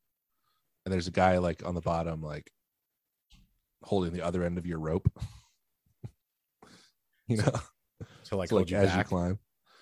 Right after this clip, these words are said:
Speaker 1: No, so, like, you
Speaker 2: Oh, like,
Speaker 1: climb
Speaker 2: belaying you.
Speaker 1: Yeah, he's belay. He's the belay,
Speaker 2: Yeah.
Speaker 1: and then I was like, um,
Speaker 2: Was he a
Speaker 1: "Are
Speaker 2: good
Speaker 1: you"
Speaker 2: belay?
Speaker 1: Yeah, yeah, he was great.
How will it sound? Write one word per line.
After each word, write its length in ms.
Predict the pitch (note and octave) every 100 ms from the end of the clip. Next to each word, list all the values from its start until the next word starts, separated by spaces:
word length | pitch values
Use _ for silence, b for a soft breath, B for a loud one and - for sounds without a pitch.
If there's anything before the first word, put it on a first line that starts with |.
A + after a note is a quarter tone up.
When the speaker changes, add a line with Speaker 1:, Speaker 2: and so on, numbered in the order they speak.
| b b _ -
Speaker 1:
No, 280 | B2 A2
so, 160 | G2+ A2+
like, 240 | G2+ F#2
you 60 | C3+
Speaker 2:
Oh, 120 | B2
like, 100 | A2+
Speaker 1:
climb 120 | G#2+ A2
Speaker 2:
belaying 460 | G#2 G#2 G2+ F#2
you. 180 | F#2 F2+
Speaker 1:
Yeah, 180 | B2+ G#2+
he's 160 | A#2+ G#2+
belay. 500 | G#2+ G2+ G2 F#2 F#2 F2
He's 140 | G#2
the 100 | F#2+
belay, 460 | F#2 F2+ E2+ E2+ F2
Speaker 2:
Yeah. 80 | E2+
Speaker 1:
and 100 | E2+
then 280 | D#2+ E2 - b b b b _ _ _ -
I 40 | G2+
was 80 | F#2
like, 260 | F2+ - G2
um, 360 | F#2+ F2+ E2+
Speaker 2:
Was 100 | E2
he 80 | A2+
a 40 |
Speaker 1:
"Are 20 | G#2
Speaker 2:
good 160 | A2
Speaker 1:
you" 60 | A#2
Speaker 2:
belay? 380 | G2 G2 B2 - _ _ _ _ _
Speaker 1:
Yeah, 280 | G2 F3 D3 F#2+
yeah, 200 | A#2+ A2
he 60 | A2
was 100 | G#2
great. 220 | - G2+